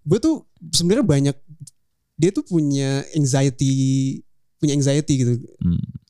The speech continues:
Speaker 1: Apa sih, penyakit anxiety lah istilahnya.
Speaker 2: Iya, iya, iya.
Speaker 1: Jadi mental health dia tuh mungkin tidak sekuat rapper-rapper yang ada. Jadi dia tuh emang sangat terpressure untuk, "Ayo dong, ayo dong, bikin lagu, bikin lagu." Tapi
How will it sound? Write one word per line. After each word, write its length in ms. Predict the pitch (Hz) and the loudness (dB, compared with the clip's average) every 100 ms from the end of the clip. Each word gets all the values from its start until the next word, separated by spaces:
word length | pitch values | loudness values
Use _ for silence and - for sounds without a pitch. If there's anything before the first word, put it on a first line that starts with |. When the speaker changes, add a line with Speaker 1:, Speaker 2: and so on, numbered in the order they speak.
| _ | _
Speaker 1:
Apa 160 | 135 | -8
sih, 220 | - 190 - | -6 -6 -6
penyakit 340 | 147 143 170 | -2 0 0
anxiety 420 | 160 156 160 202 | 0 2 2 2
lah 100 | 165 | 2
istilahnya. 380 | 127 120 123 120 | 2 2 2 0
Speaker 2:
Iya, 220 | 104 110 | 2 2
iya, 200 | 107 101 95 | 2 2 2
iya. 200 | 90 85 95 | 2 0 -4
Speaker 1:
Jadi 200 | - 175 | -2 0
mental 300 | 208 170 165 | 0 -2 -2
health 180 | 151 147 | -2 0
dia 140 | 151 | 0
tuh 120 | 160 | 0
mungkin 280 | 220 156 208 | -2 -2 -2
tidak 240 | 185 143 143 | -2 -4 -4
sekuat 640 | - 139 - 139 139 135 - _ 156 | -8 -10 -10 -4 -4 -4 -10 _ -12
rapper-rapper 520 | 147 131 139 123 - | -6 -2 -2 -2 -4
yang 200 | 127 127 | -4 -4
ada. 180 | 127 143 | -4 -4
Jadi 320 | 135 135 175 - _ _ _ _ | -2 -2 -4 -6 _ _ _ _
dia 160 | 156 | 0
tuh 100 | 190 | 2
emang 180 | 247 190 | 2 2
sangat 280 | 170 165 170 | 2 2 0
terpressure 540 | 175 160 - 160 - 190 | 0 0 2 0 0 0
untuk, 340 | 175 165 - | 0 0 -4
"Ayo 180 | - 180 | -2 0
dong, 140 | 214 208 | 2 2
ayo 140 | 190 214 | 2 2
dong, 100 | 220 | 0
bikin 200 | 175 196 | 0 0
lagu, 180 | 196 196 | 0 0
bikin 160 | 190 | -2
lagu." 160 | 190 208 | 0 -2
Tapi 380 | 190 175 254 | -4 -6 -8